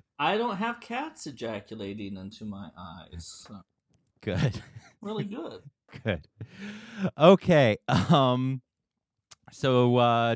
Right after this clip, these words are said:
Speaker 2: today is Thursday, the fourteenth of January. Trump got impeached.
Speaker 1: Yee-hoo!
Speaker 2: Uh,
Speaker 1: Again.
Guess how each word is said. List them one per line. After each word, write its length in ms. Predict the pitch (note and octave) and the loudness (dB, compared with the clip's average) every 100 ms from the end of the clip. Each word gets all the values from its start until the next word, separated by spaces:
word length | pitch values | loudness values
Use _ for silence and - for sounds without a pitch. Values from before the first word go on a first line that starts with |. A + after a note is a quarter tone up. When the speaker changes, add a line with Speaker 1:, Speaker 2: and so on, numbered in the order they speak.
| - | -2
Speaker 2:
today 340 | B2+ C#3 D3 | -4 -2 0
is 160 | B2 - - | -2 -4 0
Thursday, 760 | C3+ C#3 A#2+ A#2 B2 A#2+ A#2 | 4 4 0 -2 0 2 0
the 140 | G#2 G2 | -2 -6
fourteenth 880 | - A#2 G#2 - A#2+ A2+ A2 G#2+ G#2 | -6 -6 -6 -6 -4 -2 -4 -6 -10
of 120 | E2 | -8
January. 800 | G2 G2 G2 G2 G2 G2 G2 F#2 | -6 -4 -2 -2 0 0 -2 -4
Trump 380 | - G2+ F2+ | -4 -6 -4
got 200 | G2+ F2+ | -6 -4
impeached. 560 | E2 D#2+ D2 - - - _ _ _ _ _ _ | -6 -10 -14 -14 -20 -20 _ _ _ _ _ _
Speaker 1:
Yee-hoo! 580 | C4 G#4+ A4 A4 E4 C#4+ - A2 | -2 6 8 8 6 -4 -4 2
Speaker 2:
Uh, 920 | A#2 A2 A2 A2 A2 A2 A2 A2 A2 _ _ _ _ _ | 4 4 4 4 4 4 2 2 -2 _ _ _ _ _
Speaker 1:
Again. 560 | A2 A#2 F#3 E3 C3+ | -16 -12 -10 -10 -12